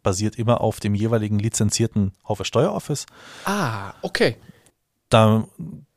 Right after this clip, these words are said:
Speaker 1: ist natürlich auch dann, dann, wird angehalten, je besser, umso höher die
Speaker 2: Genau,
Speaker 1: Haufe
Speaker 2: ja.
Speaker 1: Steueroffice sind, umso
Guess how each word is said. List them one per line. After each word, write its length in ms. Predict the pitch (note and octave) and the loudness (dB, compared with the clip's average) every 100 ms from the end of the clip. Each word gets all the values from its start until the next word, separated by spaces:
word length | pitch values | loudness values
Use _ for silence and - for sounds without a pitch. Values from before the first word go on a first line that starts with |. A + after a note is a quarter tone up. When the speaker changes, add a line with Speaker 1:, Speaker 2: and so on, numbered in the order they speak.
| - | -14
Speaker 1:
ist 220 | C3 - | -10 -4
natürlich 360 | A#2 G#2+ G#2 G#2 | -2 0 0 2
auch 160 | G#2 - | 2 2
dann, 240 | G#2 G2+ | 2 2
dann, 540 | G2+ F#2+ F#2+ F#2 G#2 - A2 G2+ - - G#2+ | 2 0 -4 -6 -10 -14 -12 -10 -10 -10 -10
wird 180 | G#2+ B2+ | -6 2
angehalten, 580 | E3 E3 A#2 B2+ B2+ | 4 6 6 4 4
je 140 | A2 A2 | 0 2
besser, 420 | A#2 B2 B2 F#2 | 4 4 2 -2
umso 580 | G#2 G#2+ - A2+ A2 F2+ | -2 -2 2 2 4 6
höher 300 | B2 F3 D3 | 8 10 8
die 80 | B2+ | 4
Speaker 2:
Genau, 220 | C3 G2+ | 4 6
Speaker 1:
Haufe 140 | G#2+ | 6
Speaker 2:
ja. 40 | A#2 | 6
Speaker 1:
Steueroffice 400 | C#3 C#3 A#2+ - | 8 8 6 4
sind, 260 | C#3 C#3 | 4 4
umso 440 | - G#2+ A2 G#2+ | 2 2 4 2